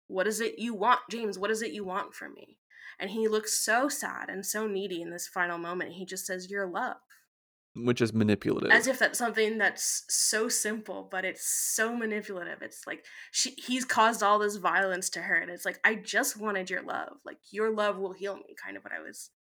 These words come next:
Speaker 1: I mean, what I was saying earlier, right?
Speaker 2: Oh, that's
Speaker 1: So,
Speaker 2: definitely tying
Speaker 1: she
Speaker 2: back
Speaker 1: is
Speaker 2: to
Speaker 1: f-
Speaker 2: the little fuckboy that you talked about. Okay.
Speaker 1: Oh, yeah. I mean, but in all of it, it's like, "Be nice to me, otherwise I'm gonna be, you're, you're a bitch. I love you until you don't love me, now you're a bitch for not loving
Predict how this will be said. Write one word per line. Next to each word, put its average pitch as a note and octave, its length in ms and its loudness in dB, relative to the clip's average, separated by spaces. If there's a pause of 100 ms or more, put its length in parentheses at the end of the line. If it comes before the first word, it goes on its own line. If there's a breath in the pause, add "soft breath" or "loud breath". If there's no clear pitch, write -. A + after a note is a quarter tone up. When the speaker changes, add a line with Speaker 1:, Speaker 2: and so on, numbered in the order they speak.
Speaker 1:
I G3+ 40 0
mean, A3+ 120 4
what G#3 100 6
I F3 60 6
was F#3 120 -2
saying F3 240 -6
earlier, E3+ 440 -8
right? - 240 -14 (320 loud breath)
Speaker 2:
Oh, E3 320 0 (260)
that's G#3+ 180 6
Speaker 1:
So, - 0 -
Speaker 2:
definitely D3+ 280 6
tying A2+ 300 6
Speaker 1:
she - 0 -
Speaker 2:
back - 300 4
Speaker 1:
is - 20 -2
Speaker 2:
to A#2 120 0
Speaker 1:
f- - 0 -
Speaker 2:
the G2+ 400 4 (120)
little G#2+ 280 0
fuckboy - 480 0
that - 120 0
you - 60 -2
talked - 340 -4
about. - 420 -6
Okay. - 320 -2 (1700 loud breath)
Speaker 1:
Oh, A#4 480 6
yeah. A#3+ 140 8
I C4 100 10
mean, D4+ 380 6
but C4+ 180 10
in C4+ 100 8
all C#4+ 220 10
of B3 100 4
it, F#3+ 80 6
it's F3 160 4
like, G3+ 200 -2
"Be G#3 100 -6
nice A#3 320 2
to A3+ 60 -4
me, F#3 100 2
otherwise F#3+ 360 0
I'm G3+ 100 -2
gonna G3+ 180 2
be, G3+ 200 -8 (220)
you're, A3 240 2
you're A3 300 8
a - 40 -10
bitch. G3+ 220 4
I G3 100 4
love A3 280 8
you A#3+ 160 2
until G#3+ 220 0
you G3 140 -6
don't G3 220 2
love F#3+ 140 -2
me, F3+ 120 -6
now F3 140 -2
you're F3 200 0
a E3 80 -8
bitch - 260 -8
for - 140 -12
not C#2 180 -10
loving - 240 -10